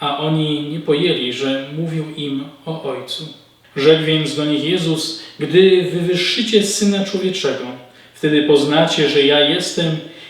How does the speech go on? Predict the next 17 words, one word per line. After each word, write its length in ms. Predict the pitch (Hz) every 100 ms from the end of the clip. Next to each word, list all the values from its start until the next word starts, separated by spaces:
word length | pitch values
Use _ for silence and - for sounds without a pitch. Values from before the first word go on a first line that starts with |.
| -
i 100 | 180
że 120 | 175
ja 200 | 175 185
nic 440 | 180 175 226 -
sam 380 | - 208 208 214
z 40 | 208
siebie 480 | - 185 175 170
nie 220 | 160 170 190
czynię, 420 | - 147 131 127 127 - _ _ _ _
ale 200 | 156 156
że 120 | 147 156
mówię 300 | 190 190 151 139
to, 280 | - 156 190
czego 300 | - 175 165
mnie 360 | 151 156 156 -
Ojciec 480 | 165 170 - 185 196
nauczył. 480 | 196 139 131 -